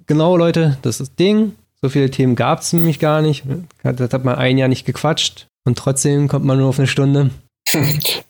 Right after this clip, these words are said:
Speaker 2: Aber nur eine halbe Stunde machen. <laughs>
Speaker 1: Mhm, genau. Die anderen Geschichten erzählen wir euch nächste Woche. Schaltet doch dann wieder ein. Äh, ja. Ja, ansonsten, eh, also man, man könnte natürlich wieder über die Szene reden, aber ich find auch, ja,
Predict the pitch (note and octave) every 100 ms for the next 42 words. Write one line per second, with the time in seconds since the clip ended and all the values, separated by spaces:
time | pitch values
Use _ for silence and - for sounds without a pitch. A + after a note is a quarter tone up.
0 | _ A2 A2 A#2 B2 C3+ C#3 C#3 C3+ C#3
1 | C#3+ C#3+ C#3+ A2 G#2+ G#2 G#2 G2+ - G#2+
2 | - A3+ - - C#3 C3 C#3 C3 C3 B2+
3 | B2+ A#2 - - - _ _ _ - -
4 | - - - C3 C3+ D#3 D3 D#3 - D3+
5 | D#3 D#3 E3 F#3 F3+ D3 D3 D3+ D3 B2
6 | A#2 A2+ A#2+ A#2 B2 A#2 A#2 A#2+ B2 B2+
7 | B2 - _ - A2+ A2 G#2+ - G2+ G2
8 | _ _ A2 G#2 G#2+ C3 C3 C#3+ D#3+ D#3+
9 | E3 D3 D#3 D3+ D3+ C#3+ C3+ E3+ E3+ D3+
10 | D3+ C3+ C3+ B2 A#2+ A#2 - - D#3+ F#3+
11 | F3 F3+ F3+ E3+ B2 B2+ B2+ C3 - D#3
12 | C3+ C3 C3+ - _ _ D3 B2+ A2+